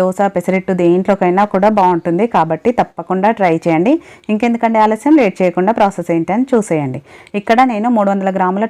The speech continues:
టమాటాలు తీసుకున్నాను. వీటిని శుభ్రంగా కడుక్కోవాలి. కడుక్కున్నాక ఒక మిక్సర్ జార్ తీసుకొని దాంట్లోకి ఇలా పైన గ్రీన్ పార్ట్ ఉంటుంది కదా,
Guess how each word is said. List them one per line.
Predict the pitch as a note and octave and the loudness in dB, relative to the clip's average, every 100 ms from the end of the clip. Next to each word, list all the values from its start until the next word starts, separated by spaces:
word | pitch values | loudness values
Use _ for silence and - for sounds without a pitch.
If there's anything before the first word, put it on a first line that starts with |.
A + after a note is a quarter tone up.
| G#3 | -2
టమాటాలు | F3+ F3+ G3+ G3+ | -2 -2 -2 -2
తీసుకున్నాను. | F3+ - E3+ F#3 G#3+ | -6 -2 0 2 0
వీటిని | F#3 F3+ G#3+ | 0 -2 -2
శుభ్రంగా | F#3+ E3 F3 F#3 G#3 F#3 | -2 -2 0 0 0 0
కడుక్కోవాలి. | E3 - D#3+ D3+ D#3+ B3 F4 - - _ - | -2 -2 0 0 2 2 0 -4 -20 _ -6
కడుక్కున్నాక | G3+ G#3 A#3 G#3 G#3 G#3 | -4 -2 0 0 0 -2
ఒక | G3 | -2
మిక్సర్ | F3+ - F#3+ | -4 -2 0
జార్ | G3 F#3+ F3+ | 0 0 -4
తీసుకొని | E3+ - F3+ A3+ C#4 | -4 -2 -2 2 2
దాంట్లోకి | G3+ F3 F3 E3+ C4+ B3+ | 2 2 0 0 2 2
ఇలా | F#3 G3 | 0 0
పైన | F#3 E3+ G3 F4 - - - F#3 | 0 0 2 0 -2 -20 -14 -4
గ్రీన్ | F#3+ G3+ G#3 | -2 -2 0
పార్ట్ | G3 F#3+ F3+ | -2 -2 -4
ఉంటుంది | F3 F3 | -2 -4
కదా, | F3+ | 0